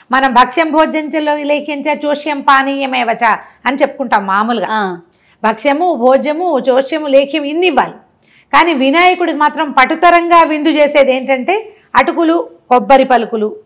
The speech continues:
Speaker 1: చిటి బెల్లము, బెల్ల పలుకులు,
Speaker 2: ఆ.
Speaker 1: నానుబాలు. ఈ నానుబాలు అంటే ఏంటంటే బియ్యం నానబెట్టి తడి బియ్యాన్ని నివేదన చేస్తారు.
Speaker 2: మ్మ్.
Speaker 1: చెరుకు రసము,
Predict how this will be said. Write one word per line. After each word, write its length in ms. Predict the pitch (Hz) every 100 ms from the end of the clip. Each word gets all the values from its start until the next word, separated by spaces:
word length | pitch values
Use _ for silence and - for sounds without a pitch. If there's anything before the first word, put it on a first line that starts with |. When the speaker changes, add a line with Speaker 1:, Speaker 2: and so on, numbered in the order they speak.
| _ 359
Speaker 1:
చిటి 160 | -
బెల్లము, 540 | 247 247 226 214 202 - _ _ _ _ -
బెల్ల 180 | 233 277
పలుకులు, 440 | 294 254 - 170 226
Speaker 2:
ఆ. 200 | 220 185 214
Speaker 1:
నానుబాలు. 760 | 233 294 330 269 240 190 175
ఈ 120 | 233 226
నానుబాలు 560 | 208 262 277 277 247
అంటే 160 | 220 233
ఏంటంటే 260 | 208 208
బియ్యం 500 | 196 226 240 302 240
నానబెట్టి 580 | 196 196 247 226 208 359 370 _ _ _ 226
తడి 160 | 262
బియ్యాన్ని 460 | 349 311 254 247 277
నివేదన 400 | 226 202 185 185
చేస్తారు. 400 | 170 151 - - _ _ _ 240
Speaker 2:
మ్మ్. 440 | 185 170 190 170 156 _ -
Speaker 1:
చెరుకు 280 | 294 240 294
రసము, 420 | 226 190 190 190